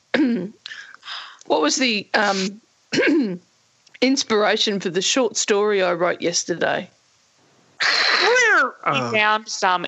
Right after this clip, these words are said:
Speaker 2: Kipfler potatoes in the reserve near your house.
Speaker 1: Yeah, correct.
Speaker 2: Kipfler.
Speaker 1: Found,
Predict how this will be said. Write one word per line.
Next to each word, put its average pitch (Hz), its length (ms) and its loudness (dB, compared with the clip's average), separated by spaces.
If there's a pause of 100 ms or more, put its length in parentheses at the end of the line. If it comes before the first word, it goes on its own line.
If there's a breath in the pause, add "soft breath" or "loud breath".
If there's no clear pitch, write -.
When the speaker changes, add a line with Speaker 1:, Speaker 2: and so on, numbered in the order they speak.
(160)
Speaker 2:
Kipfler - 600 -2
potatoes 151 840 -2
in 170 120 -4
the 170 80 -2
reserve 160 440 0
near 165 140 -2
your 147 160 0
house. 147 580 -2 (100)
Speaker 1:
Yeah, 180 140 -4 (140)
correct. - 640 0
Speaker 2:
Kipfler. - 580 -2 (640)
Speaker 1:
Found, 185 280 0